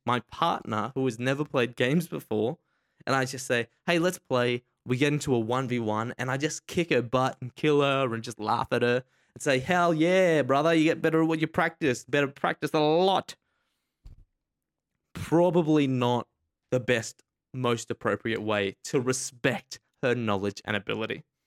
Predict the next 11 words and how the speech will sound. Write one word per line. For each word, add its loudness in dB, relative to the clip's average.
Would 0
that -2
one 0
v 0
one -2
be -2
challenging? -8
Absolutely. 0
Would 0
it -2
be -2